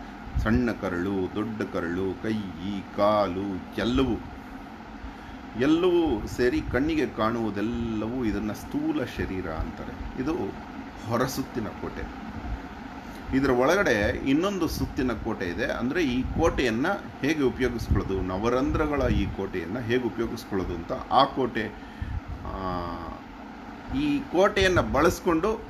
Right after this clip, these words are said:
ಸುಖ ಪಡೋದು ಹೆಂಗೆ ಅಂತ. ದುಃಖ ಬಂದ್ಬಿಡುತ್ತೆ automatic ಆಗಿ, ಸುಖ ಪಡೋ ಆಸೆಯನ್ನ ಪಟ್ಟಿರುತ್ತದು. ಅದನ್ನ ಆರು ವೈರಿಗಳ ಕೋಟೆ ಅಂತಾರೆ. ಅಂದ್ರೆ ಸೂಕ್ಷ್ಮ ಶರೀರ, ಅದು ಸೂಕ್ಷ್ಮ, ಕಣ್ಣಿಗೆ ಕಾಣೋದಿಲ್ಲ,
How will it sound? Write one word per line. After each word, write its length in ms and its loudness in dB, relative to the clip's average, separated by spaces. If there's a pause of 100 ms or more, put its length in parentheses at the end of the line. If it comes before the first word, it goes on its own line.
(140)
ಸುಖ 160 4
ಪಡೋದು 340 4
ಹೆಂಗೆ 280 4
ಅಂತ. 220 -2
ದುಃಖ 460 -4 (580)
ಬಂದ್ಬಿಡುತ್ತೆ 480 2
automatic 500 -2
ಆಗಿ, 200 -4
ಸುಖ 160 0
ಪಡೋ 400 4
ಆಸೆಯನ್ನ 680 2
ಪಟ್ಟಿರುತ್ತದು. 720 -6 (520)
ಅದನ್ನ 280 2 (260)
ಆರು 360 8
ವೈರಿಗಳ 460 4
ಕೋಟೆ 420 -4
ಅಂತಾರೆ. 480 -8 (720)
ಅಂದ್ರೆ 180 -2
ಸೂಕ್ಷ್ಮ 680 2
ಶರೀರ, 400 0
ಅದು 140 -4
ಸೂಕ್ಷ್ಮ, 440 0 (180)
ಕಣ್ಣಿಗೆ 240 4
ಕಾಣೋದಿಲ್ಲ, 380 -2